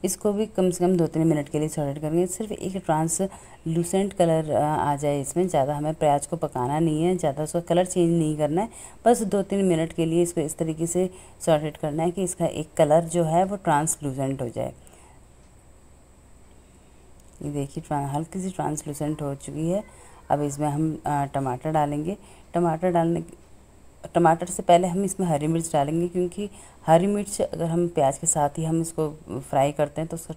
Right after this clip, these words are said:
टेस्ट बहुत अच्छा आता है। तो मैं ज़्यादातर कोशिश करती हूँ कि प्याज के बाद पहले हरी मिर्च डालूँ, फिर उसके बाद टमाटर डालूँ। तो मैंने ये हरी मिर्च डालने के बाद इसमें टमाटर डाला है। टमाटर को भी हम ज़्यादा मैश नहीं करना है, बस जितना अपने आप पकता है उ-, उसी हिसाब से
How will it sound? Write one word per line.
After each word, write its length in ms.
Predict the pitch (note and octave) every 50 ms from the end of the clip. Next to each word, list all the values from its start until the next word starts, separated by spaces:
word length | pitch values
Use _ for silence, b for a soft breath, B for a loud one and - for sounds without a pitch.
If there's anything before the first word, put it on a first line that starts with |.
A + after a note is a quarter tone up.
| - - - - E3 - -
टेस्ट 260 | - D3 C#3+ - - D3+
बहुत 220 | - C3+ B2+ - -
अच्छा 240 | C#3 - - D3
आता 160 | C3+ - - E3+
है। 80 | F#3 B B B B B B B
तो 60 | - F3
मैं 160 | F#3 F3+ F3
ज़्यादातर 360 | D#3+ D3 C3+ C3+ - E3 E3+
कोशिश 340 | E3 E3 D#3+ D#3 E3 D#3+ -
करती 280 | - D#3 D3 - -
हूँ 80 | E3 E3
कि 120 | E3 -
प्याज 320 | F#3 - D3 A#2+ B2+ C3 -
के 80 | -
बाद 180 | C#3+ C#3+ C#3 C#3 - -
पहले 180 | C#3+ C#3+ D#3
हरी 220 | D3 C#3 A#2+ C#3+ D3+
मिर्च 260 | D#3+ D#3 D3+ - -
डालूँ, 260 | D#3+ C#3+ C#3+ E3+ G3
फिर 220 | G3 - - G#3+ G3+
उसके 200 | F#3+ - - F3
बाद 140 | D#3 D3 D3 - -
टमाटर 340 | D3 C3 C3 C3 B2+ C3+ B2+
डालूँ। 280 | B2 A#2+ - - - - B B B B B B -
तो 60 | - D3
मैंने 240 | C#3+ C3 B2+ C3+
ये 180 | D3 D#3 D#3 D3
हरी 120 | C#3 C#3+
मिर्च 180 | C#3+ D3+ D3+ D3+ - -
डालने 220 | D3+ C3 C3+ C#3+
के 140 | D3 - E3
बाद 240 | D3+ D3+ D3+ E3 F3
इसमें 240 | F3+ - - F3+ E3
टमाटर 420 | - C#3 C3 B2+ B2 - - E3
डाला 240 | E3 E3 D#3+ E3+ F3+
है। 180 | F3+ F#3+ G#3+ A3+ B B B B B B -
टमाटर 360 | - F3 F3 D#3+ E3+ E3+ E3+
को 120 | F#3 - G#3
भी 100 | F#3+ G#3
हम 200 | F#3+ F#3+ G#3+ G#3
ज़्यादा 240 | F3 D#3+ D3+ E3+ F#3
मैश 360 | F3+ C3 B2 E3+ E3+ - F#3+
नहीं 120 | F#3 F3+
करना 240 | E3 D#3+ D#3+ E3 F3
है, 60 | F#3
बस 280 | F#3 F3+ F3+ F3+ - F#3
जितना 500 | F3 E3 D#3+ D3+ - E3 E3 D#3 D#3 D3+
अपने 420 | D#3 - - - - - - D#3+
आप 180 | D3+ C#3+ D3+ - -
पकता 280 | D#3 - - - D#3+
है 160 | D#3+ E3 D#3+
उ-, 220 | D3+ D3 C#3+ - -
उसी 180 | - - -
हिसाब 280 | E3 D#3+ D3+ - D3 C#3+
से 220 | D3 E3 D#3+ E3